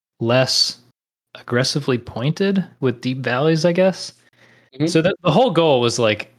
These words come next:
Speaker 1: yeah, the bull nose, that's the way to go. And I could not get it to work. And then the only way to get the toolpath to generate properly, e-,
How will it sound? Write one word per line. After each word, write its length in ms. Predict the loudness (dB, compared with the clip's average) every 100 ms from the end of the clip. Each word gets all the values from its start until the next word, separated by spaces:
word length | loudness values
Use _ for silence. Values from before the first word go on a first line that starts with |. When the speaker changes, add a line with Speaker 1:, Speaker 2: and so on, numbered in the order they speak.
| -6
Speaker 1:
yeah, 220 | -4 -2
the 120 | -2
bull 180 | 0 2
nose, 260 | 4 2
that's 240 | 2 -2 -2
the 80 | -2
way 120 | -2
to 60 | 0
go. 260 | -2 -4 -6
And 120 | -2
I 60 | -2
could 220 | -2 -2
not 200 | -2 -4
get 100 | -4
it 100 | -6
to 120 | -6 -2
work. 400 | -2 -2 -6 -20 _
And 220 | -12 -8 -6
then 420 | -4 -4 -6 -8 _ _ _ _ _
the 100 | 0
only 120 | 2
way 60 | 2
to 60 | 2
get 100 | 0
the 80 |
toolpath 500 | 0 0 0 0 -2
to 100 | -4
generate 760 | -8 -2 0 2 0 -4 -10 _
properly, 520 | -4 -2 -2 -6 -8
e-, 220 | -6 -8